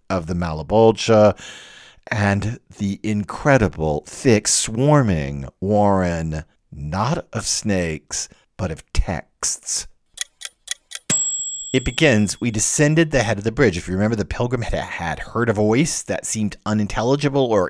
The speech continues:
incapable of making sense. So the pilgrim said, "Can we get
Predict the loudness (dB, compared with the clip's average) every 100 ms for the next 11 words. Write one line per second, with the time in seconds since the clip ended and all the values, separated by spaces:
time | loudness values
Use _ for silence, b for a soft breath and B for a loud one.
0 | -4 -6 -6 -4 -4 -2 -4 -2 2 2
1 | 2 -2 -2 -4 -4 -4 -4 -2 0 0
2 | -2 -4 -10 B B B B B -6 -4
3 | -4 -4 -6 -4 -4 -4 -4 -2 -2 -2
4 | -6 -8 -6 -6 -6